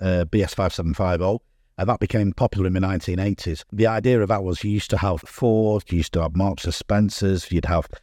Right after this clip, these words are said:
the Ministry of Defence visiting suppliers. And what five seven five oh did, it, it, it produced a framework so that companies could standardise the way that they do things. And that's what, uh,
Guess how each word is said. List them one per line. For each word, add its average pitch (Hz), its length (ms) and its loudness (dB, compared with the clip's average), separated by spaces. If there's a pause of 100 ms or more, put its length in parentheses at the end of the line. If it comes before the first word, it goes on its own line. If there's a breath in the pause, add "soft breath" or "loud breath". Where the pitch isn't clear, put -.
the - 80 0
Ministry 90 560 2
of 80 120 0
Defence 92 460 0
visiting 87 440 -2
suppliers. 87 640 0 (200)
And 101 200 4
what 135 160 2 (140)
five 117 260 2
seven 98 260 0
five 95 320 0
oh 98 200 0 (420)
did, 98 180 2
it, 90 120 0 (180)
it, 113 160 0 (100)
it 101 120 -4
produced 117 340 0
a 101 60 -2
framework 110 600 2
so 95 140 -2
that 87 220 -2
companies 101 400 0
could - 240 -6
standardise 98 580 2
the 95 80 -2
way 90 140 2
that 85 120 -4
they 85 60 -4
do 98 180 2
things. 82 360 -4 (480)
And 95 80 2
that's 123 180 0
what, 104 140 0
uh, 95 160 4